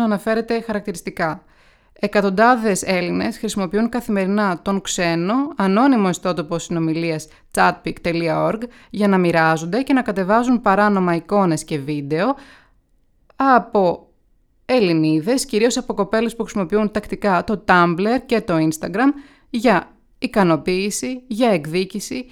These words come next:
για γελιοποίηση γυναικών που εκφράζουν ελεύθερα τη σεξουαλικότητά τους. Προσωπικές εικόνες, κυρίως σεξουαλικού περιεχομένου γυναικών και κοριτσιών, μερικές φορές ανηλίκων,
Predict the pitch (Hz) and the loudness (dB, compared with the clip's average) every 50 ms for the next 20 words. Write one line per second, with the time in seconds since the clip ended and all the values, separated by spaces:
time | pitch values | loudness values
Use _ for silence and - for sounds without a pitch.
0 | - _ _ _ - 202 202 240 233 196 214 208 196 190 180 180 175 - 254 254 | -20 _ _ _ -6 0 2 2 2 4 2 2 2 2 0 0 -2 -2 -2 0
1 | 247 220 190 - 185 156 175 165 156 151 156 - 175 196 233 262 254 - 233 208 | 0 0 -2 -2 -4 -4 -2 -2 -2 -2 -4 -4 -2 0 0 0 0 0 -2 -4
2 | - - 220 220 240 254 233 233 214 190 180 202 226 233 - 262 254 254 - 208 | -2 -2 0 0 2 2 2 0 0 0 0 0 -2 -2 -2 -4 -4 -4 -6 -10
3 | - 214 185 170 165 - 208 208 196 185 - 180 156 156 156 - - - - - | -8 -6 -6 -6 -4 -4 -4 -4 -4 -4 -2 -2 -2 -2 -6 -12 -20 -20 -20 -20
4 | _ _ _ _ _ _ _ _ _ _ _ _ _ - 208 202 - 208 170 - | _ _ _ _ _ _ _ _ _ _ _ _ _ -4 -4 -2 -2 -2 -4 -4
5 | 196 - 226 226 226 - 220 - - - 165 160 160 160 170 185 226 262 262 - | -2 2 2 2 2 0 -2 -6 -4 -2 0 0 0 0 0 0 0 -2 -2 -2
6 | 220 214 233 220 247 226 - 214 190 185 - - 285 240 - 254 226 - - 196 | 0 0 0 0 -2 -2 -2 -2 -2 -2 -2 -4 -2 0 2 2 2 2 0 0
7 | 185 185 180 180 180 170 - 262 202 - 214 196 185 175 165 - 202 185 165 160 | 0 2 2 0 0 -2 -4 -6 -6 -4 -2 0 0 0 -2 0 0 0 0 0
8 | 156 - 208 - - 165 156 156 147 - - - 160 156 165 208 226 - - _ | 0 -2 -4 -2 -2 -2 -2 -4 -6 -8 -8 -6 -4 -2 -2 -2 -4 -6 -12 _
9 | _ - - 185 180 170 165 160 - 190 202 196 - 185 175 180 180 170 160 - | _ -8 -2 0 0 0 0 0 0 -2 -2 -2 -2 -2 0 0 0 0 -2 -4
10 | - - 240 233 214 185 175 160 - - - - 196 220 262 285 | -4 -2 0 2 2 2 2 2 -2 -4 -4 -2 0 2 2 2